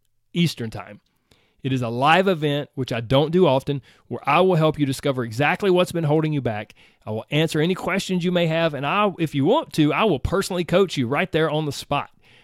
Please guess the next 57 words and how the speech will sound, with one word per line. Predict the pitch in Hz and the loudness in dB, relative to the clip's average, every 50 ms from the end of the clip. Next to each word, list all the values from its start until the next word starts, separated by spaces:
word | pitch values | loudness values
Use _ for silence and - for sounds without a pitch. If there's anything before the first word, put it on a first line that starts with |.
| _ _ _ _ _ _ _ _ _ _ _ - | _ _ _ _ _ _ _ _ _ _ _ -8
I've | 123 123 - | -6 -4 2
talked | - 202 220 190 208 | 4 4 4 4 2
about | 180 180 175 170 | 2 2 2 2
it | 156 143 | 0 -2
a | 135 | -2
ton | 131 160 165 170 170 | -2 0 0 0 0
on | 160 | 0
the | 151 - | -2 -2
podcast, | 151 156 151 151 - 151 147 143 143 - | -2 -2 -2 -2 -2 -2 -2 -2 -2 -2
so | - 120 | -4 -4
I'm | 123 135 | -2 0
not | 156 156 143 143 | 0 0 0 0
gonna | 143 139 131 | -2 -2 -2
say | 123 - 139 | -2 -2 -2
a | 139 135 | -2 0
lot | 135 131 123 | 0 -2 -2
more. | 139 135 135 139 139 | -2 -2 0 -2 -2
Just | 135 139 - | -4 -4 -2
go | - 139 131 | 0 0 0
to | 127 - - 160 | 0 -2 -2 0
everybody | 175 180 175 196 202 196 160 147 151 143 151 156 165 160 | 0 0 0 0 -2 -2 -2 -2 -2 -2 -2 -2 -2 -4
hates | 131 135 147 147 135 - - | -4 -2 -2 -4 -4 -6 -8
diets | 131 123 131 135 139 165 175 160 - | -6 -2 -2 -2 -2 -2 -4 -6 -6
dot | - 120 101 - | -8 -8 -6 -6
com. | - 147 165 165 170 175 170 151 - _ _ _ _ _ _ _ _ _ | -4 -4 -2 -2 -2 -2 -4 -6 -10 _ _ _ _ _ _ _ _ _
I | - 123 | -4 -2
will | 123 123 | -2 -2
put | - 156 151 - | -2 -2 -2 -2
that | 143 135 | -2 -2
link | 147 143 139 135 | 0 -2 0 -2
in | 123 | -2
the | 123 | -2
show | - - 156 156 | 0 2 2 2
notes | 151 139 131 - | 2 2 0 -2
as | 123 117 | -4 -2
well. | 131 160 170 180 - 147 - - | 0 2 4 4 4 2 0 -4
Register, | 127 113 127 147 170 180 196 190 180 - 226 233 220 - _ _ _ _ _ - | -4 0 0 2 2 2 2 0 0 0 0 0 0 -2 _ _ _ _ _ 2
put | 156 170 196 | 6 8 8
it | 214 214 | 8 8
on | 208 214 226 220 | 6 6 4 4
your | 220 208 | 2 2
calendar, | - 170 156 156 160 156 165 151 - _ _ - | 0 0 0 0 -2 -2 -4 -6 -8 _ _ -12
and | 131 131 | -10 -8
keep | - 175 180 165 | -4 -2 -2 0
an | 165 | 0
eye | 165 160 | 0 2
on | 156 151 147 | 2 2 0
your | 139 110 | 0 0
inbox | 165 175 185 180 165 160 160 160 156 - - | 0 0 0 0 0 0 0 0 -2 -4 -6
or | 120 107 110 | -8 -6 -4
maybe | 123 139 147 135 131 | -4 -2 -2 -2 -2
your | 127 120 | -2 -4
spam | - - - 143 143 143 143 135 | -4 -4 -2 0 0 0 0 0
folder. | 143 139 143 147 143 | 0 0 0 0 -2
You'll | 131 127 123 | -2 -2 -4
get | 113 120 135 107 - | -4 -4 -6 -6 -4
some | 131 120 | -6 -6